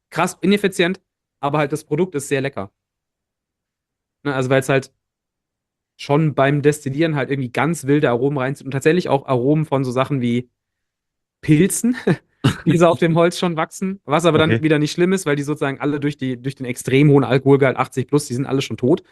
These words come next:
Speaker 1: aber die
Speaker 2: Ja.
Speaker 1: machen halt was mit der chemischen und molekularen Zusammensetzung, dann kriegst du halt was anderes raus am Ende,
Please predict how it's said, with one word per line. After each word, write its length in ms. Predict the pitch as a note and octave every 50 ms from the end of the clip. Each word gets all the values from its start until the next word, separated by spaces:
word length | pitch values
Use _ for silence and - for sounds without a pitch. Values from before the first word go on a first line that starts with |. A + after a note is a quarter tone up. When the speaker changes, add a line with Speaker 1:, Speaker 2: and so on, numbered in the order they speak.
| _ _ - - -
Speaker 1:
aber 140 | C3+ C3+ C#3+
die 100 | C3+ B2+
Speaker 2:
Ja. 80 | B2+
Speaker 1:
machen 220 | C3 - - F3+ D#3
halt 120 | D3 C3+ C3+
was 180 | C#3 C#3 -
mit 120 | D3 C3+ B2+
der 220 | C3 B2+ B2 B2 _ -
chemischen 680 | - D3+ D#3+ D#3+ D3+ - - - C#3+ C#3+ C#3 C3+ C3+ C3 _ _ _ _ _ _ _ _ _
und 460 | - B2 A#2+ B2+ B2 - - _ -
molekularen 640 | C#3+ C#3 C#3+ C#3+ - - C#3 B2+ A#2+ C3+ C#3+ D3
Zusammensetzung, 580 | - C3 B2 C3+ D#3+ E3 C#3 C3+ B2+ - C3 B2+
dann 100 | B2+ B2+
kriegst 200 | - - C#3+ -
du 40 | - C3+
halt 80 | B2+
was 120 | B2+ B2+ -
anderes 360 | B2 C#3 C3 B2+ B2 B2 -
raus 220 | A#2 B2 B2+ -
am 80 | B2 A2
Ende, 280 | G2 G#2 G2+ G2+ G#2+